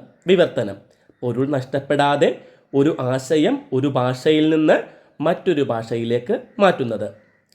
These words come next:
ഇംഗ്ലീഷിൽ ഇതിന് ട്രാൻസ്ലേഷൻ എന്നാണ് പറയുന്നത്. മലയാളത്തിൽ വിവർത്തനം പരിഭാഷ, തർജ്ജമ, ഭാഷാന്തരണം, മൊഴിമാറ്റം,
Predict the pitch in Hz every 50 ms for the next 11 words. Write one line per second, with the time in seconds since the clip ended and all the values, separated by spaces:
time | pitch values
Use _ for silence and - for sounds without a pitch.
0 | _ _ _ _ _ - 180 180 180 226 269 262 - 285 254 - 156 131 143 139
1 | 139 143 147 147 - - - _ - 175 180 165 156 156 160 160 - 196 190 208
2 | 214 214 - 208 208 - - 143 127 123 123 117 110 107 123 - - 277 254 208
3 | 160 127 113 104 101 104 - _ _ _ _ _ _ _ - 165 160 156 151 156
4 | 160 165 165 170 196 196 - - 147 139 190 240 - - _ _ _ _ _ _
5 | _ _ - 147 175 160 165 160 180 - - 214 196 156 120 95 98 - - _
6 | _ _ _ _ _ _ _ - 160 147 135 143 147 135 170 170 170 165 - -
7 | 135 123 127 - - - _ _ _ _ _ _ - 175 160 139 127 120 113 135
8 | 180 185 180 135 120 120 - - - - _ _ _ _ - 135 147 147 147 147
9 | - 170 156 156 175 165 185 180 175 165 135 117 123 - - - _ _ _ _
10 | _ _ _ - 156 156 160 151 143 156 170 190 185 175 170 - - 127 113